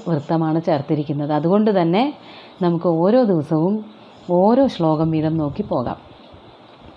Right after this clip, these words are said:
ആറാമത്തെ ദശകത്തിൽ പറഞ്ഞു നിർത്തിയത് വിരാട് സ്വരൂപത്തിനെയാണ്, ഭഗവാന്റെ, ആ, ഗുരുവായൂരപ്പൻ്റെ വിരാട് സ്വരൂപം. പാതാള ലോകം മുതൽ സത്യലോകം വരെയുള്ള ആ ലോകങ്ങളൊക്കെ ഭഗവാന്റെ ശരീരത്തിൽ എവിടെ എവിടെയൊക്കെ വരുന്നു,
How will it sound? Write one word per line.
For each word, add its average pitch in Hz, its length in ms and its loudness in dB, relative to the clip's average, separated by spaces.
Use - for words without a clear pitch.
ആറാമത്തെ 262 560 4
ദശകത്തിൽ 220 560 0
പറഞ്ഞു 190 240 2
നിർത്തിയത് 175 580 0
വിരാട് 175 400 0
സ്വരൂപത്തിനെയാണ്, 170 1080 0
ഭഗവാന്റെ, 185 680 0
ആ, 170 240 2
ഗുരുവായൂരപ്പൻ്റെ 175 800 2
വിരാട് 160 360 2
സ്വരൂപം. 143 520 -4
പാതാള 208 500 4
ലോകം 202 380 4
മുതൽ 185 460 2
സത്യലോകം 175 600 0
വരെയുള്ള 160 540 0
ആ 247 100 2
ലോകങ്ങളൊക്കെ 196 680 2
ഭഗവാന്റെ 170 500 2
ശരീരത്തിൽ 175 640 0
എവിടെ 165 200 0
എവിടെയൊക്കെ 175 380 0
വരുന്നു, 156 500 -2